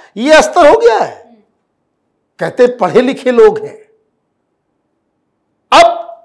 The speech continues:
देखिए, बहुत सारे लोग हैं। मैं आपको एक बात बताता हूं,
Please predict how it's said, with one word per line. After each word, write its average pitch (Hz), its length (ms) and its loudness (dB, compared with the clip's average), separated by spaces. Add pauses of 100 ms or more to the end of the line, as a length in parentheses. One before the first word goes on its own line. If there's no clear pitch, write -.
(420)
देखिए, - 600 -8 (460)
बहुत 294 260 2
सारे 277 200 4
लोग 196 240 0
हैं। 127 100 -14
मैं 175 140 -2
आपको 220 260 -2
एक 220 60 -4
बात 185 180 0
बताता 139 400 -20
हूं, 92 80 -20